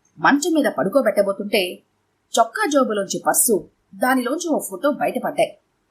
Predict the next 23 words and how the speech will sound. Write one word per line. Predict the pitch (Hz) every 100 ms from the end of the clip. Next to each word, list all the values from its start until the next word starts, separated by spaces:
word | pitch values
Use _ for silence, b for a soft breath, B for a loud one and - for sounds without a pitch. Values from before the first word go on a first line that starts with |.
| _ _ _ _ _ -
అదేంటా | 220 180 131 190 277
అని | 294 285
చూడబోతే | 143 190 220 233 254
ఒక | 277 233
స్త్రీది. | 208 - 175 220 202 - _ _ _ _ _ _ _ _ -
సహనాన్ని | - 190 254 320 311 185
చంపుకొని | 175 170 254 233 196 165 - _ _ -
భర్త | 175 160 - 269 233 247 190
పక్కన | - 339 262
పంచుకోకపోయినా | - 175 262 254 - - 175 220 196 - _ -
సహించి | - 185 320 285 175 151
ఊడిగం | 220 285 247 170
చేస్తుంది. | 175 190 160 - _ _ _ _ -
కాని | - 311 320 311
అతని | 294 233
ప్రవర్తన | - 185 - 330
వెనకాల | 277 226 226 247 240
ఒక | 233 -
స్త్రీ | - 220 294 302
ఉందని | 254 220
తెలిస్తే | 165 202 -
ఎలా | 233 202 160 226
ఉంటుంది? | 269 269 269 359